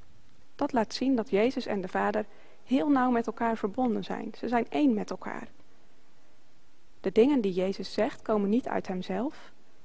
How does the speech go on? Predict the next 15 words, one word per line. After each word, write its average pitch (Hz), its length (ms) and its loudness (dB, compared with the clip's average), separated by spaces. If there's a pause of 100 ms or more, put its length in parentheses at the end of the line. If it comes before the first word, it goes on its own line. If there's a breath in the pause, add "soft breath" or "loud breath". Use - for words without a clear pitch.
(260)
maar 202 120 -2
de 196 80 0
Vader 294 360 2
spreekt - 440 0
door 175 200 2
hem. 180 260 -4 (1200)
En 196 120 -2
in 285 180 6
wat 320 160 4
hij 208 180 0
doet, 220 340 0 (140)
wordt 190 160 2
de 185 60 -2
Vader 202 340 0
zichtbaar. - 560 -4